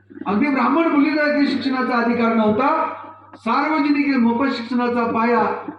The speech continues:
या देशामध्ये प्रथमतः कोणी घातला? महात्मा ज्योतिराव फुलेंनी घातला.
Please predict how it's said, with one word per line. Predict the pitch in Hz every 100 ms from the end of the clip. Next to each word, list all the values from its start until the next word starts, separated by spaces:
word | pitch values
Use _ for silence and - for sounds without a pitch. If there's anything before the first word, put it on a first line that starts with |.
| -
या | 233 269 240
देशामध्ये | 233 240 240 233
प्रथमतः | 208 202 220 220
कोणी | 220 208 208
घातला? | 202 202 269 359 359 359 - -
महात्मा | 165 190 214 190 185
ज्योतिराव | 156 175 180 165 -
फुलेंनी | 147 143 139
घातला. | 117 -